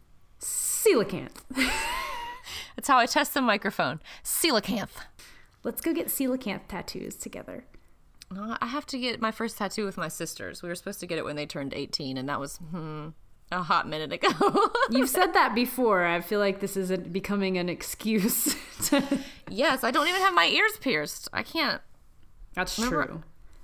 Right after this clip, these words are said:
Speaker 2: You know, I've told you the, what happened at the allergist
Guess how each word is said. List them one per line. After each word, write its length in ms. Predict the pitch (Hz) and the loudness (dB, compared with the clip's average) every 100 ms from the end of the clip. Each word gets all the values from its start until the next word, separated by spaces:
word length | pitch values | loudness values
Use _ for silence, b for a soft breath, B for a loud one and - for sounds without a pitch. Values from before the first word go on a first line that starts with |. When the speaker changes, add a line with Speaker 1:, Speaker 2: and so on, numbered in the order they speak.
| b | b
Speaker 2:
You 120 | 220 | -4
know, 200 | 254 302 302 | 0 2 2
I've 140 | 208 | 0
told 220 | - 349 | -2 -4
you 100 | 285 - - | -4 -10 -16
the, 240 | 202 185 - - - _ _ - | -10 -10 -10 -20 -20 _ _ -12
what 140 | 190 | -4
happened 440 | 202 202 160 156 | -2 -2 -6 -8
at 140 | 170 - | -12 -8
the 320 | 143 143 131 - - | -6 -6 -8 -14 -2
allergist 760 | 180 185 143 - 127 - - | 2 2 0 -8 -12 -12 -14